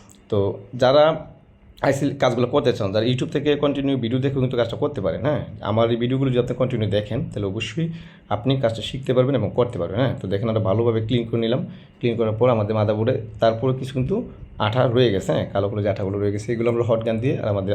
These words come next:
আইসি যে নেব আছে বা-, ব্যান্ড যেটা বাঁকা, হ্যাঁ, বাঁকাটা দিয়ে আমরা ক্লিন করে নিতে পারি। টুইজার দিয়ে পরিষ্কার করা যায়, আপনার যেভাবে করেন ইচ্ছা। হ্যাঁ, হ্যাঁ, যদি কম হয় তাহলে আপনি টুইজার দিয়ে করতে পারেন, যেহেতু একটু বেশি তাহলে আপনি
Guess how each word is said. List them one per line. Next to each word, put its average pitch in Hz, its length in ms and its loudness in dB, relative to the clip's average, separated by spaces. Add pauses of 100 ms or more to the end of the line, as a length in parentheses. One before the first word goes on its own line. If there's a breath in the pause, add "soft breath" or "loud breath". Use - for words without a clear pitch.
আইসি 110 180 0 (120)
যে 120 120 2
নেব 104 200 4
আছে 110 120 0 (180)
বা-, 101 200 0 (120)
ব্যান্ড 101 240 4
যেটা 95 220 0
বাঁকা, 101 300 -2
হ্যাঁ, 143 160 0 (520 loud breath)
বাঁকাটা 107 240 2
দিয়ে 110 120 2
আমরা 92 180 -2
ক্লিন 113 220 0
করে 95 140 -2
নিতে 90 180 -4
পারি। 87 140 -4 (720 soft breath)
টুইজার 131 260 6
দিয়ে 117 120 2
পরিষ্কার 117 240 2
করা 95 140 2
যায়, 101 140 4
আপনার 185 180 2
যেভাবে 151 240 6 (100)
করেন 101 200 2
ইচ্ছা। - 220 -10
হ্যাঁ, 139 140 0 (640)
হ্যাঁ, 107 140 0 (180)
যদি 117 140 0 (160)
কম 143 200 6
হয় 185 100 6
তাহলে 131 160 4
আপনি 110 160 -2
টুইজার 120 200 0
দিয়ে 104 100 -2
করতে 101 100 -4
পারেন, 101 120 -6
যেহেতু 110 200 -4
একটু 127 180 -8
বেশি 110 240 -2
তাহলে 101 180 0
আপনি 110 140 -4